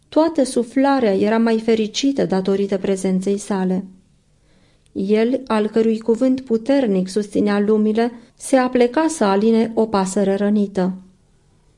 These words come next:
Nimic nu rămânea neobservat de el, nimic față de care să nu binevoiască să dea ajutor. Astfel, în timp ce creștea în înțelepciune și statură,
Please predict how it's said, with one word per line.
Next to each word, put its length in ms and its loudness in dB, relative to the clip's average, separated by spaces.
Nimic 440 2
nu 160 2
rămânea 340 2
neobservat 840 2
de 140 -2
el, 380 0
nimic 540 0
față 280 0
de 160 2
care 360 0
să 220 -4
nu 240 0
binevoiască 800 0
să 160 -2
dea 200 0
ajutor. 560 -4
Astfel, 560 -2
în 120 4
timp 180 2
ce 140 4
creștea 420 0
în 160 2
înțelepciune 640 0
și 140 -4
statură, 640 0